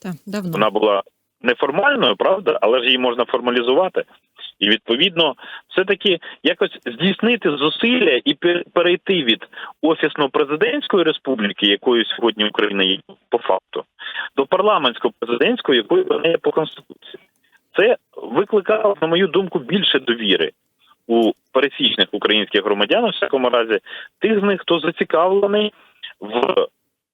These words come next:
Speaker 2: перемозі над Росією і побудові демократичної держави.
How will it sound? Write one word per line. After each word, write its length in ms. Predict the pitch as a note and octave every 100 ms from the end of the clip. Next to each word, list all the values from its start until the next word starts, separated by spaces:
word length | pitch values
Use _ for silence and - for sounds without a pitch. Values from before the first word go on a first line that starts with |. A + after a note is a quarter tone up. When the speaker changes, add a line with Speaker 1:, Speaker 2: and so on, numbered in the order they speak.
| _
Speaker 2:
перемозі 480 | D3 D#3 D3+ B2+ G#2
над 220 | G2+ F#2+
Росією 580 | G2+ - C#3 G#3 A#3 F#3+ -
і 220 | A#2+ G2+ - - - _
побудові 560 | C3+ B2+ B2 - F#3+ A3
демократичної 800 | D#3+ C3 G#2+ G#2+ A2+ - D3 C#3
держави. 380 | C3 G2+ C#2+